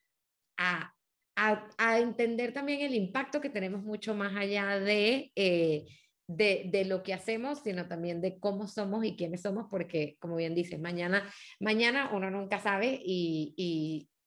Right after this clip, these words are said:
y uno nunca sabe también quién es esa mano amiga que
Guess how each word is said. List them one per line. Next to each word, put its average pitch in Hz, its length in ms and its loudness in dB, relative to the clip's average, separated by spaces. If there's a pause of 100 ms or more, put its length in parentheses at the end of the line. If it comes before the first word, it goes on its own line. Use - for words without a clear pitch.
(100)
y 196 140 -6
uno 180 240 -4
nunca 202 240 -4
sabe 196 180 0
también 170 300 -2
quién 180 180 0
es 180 100 2
esa 185 200 0
mano 180 220 -2
amiga 175 380 0
que 170 320 0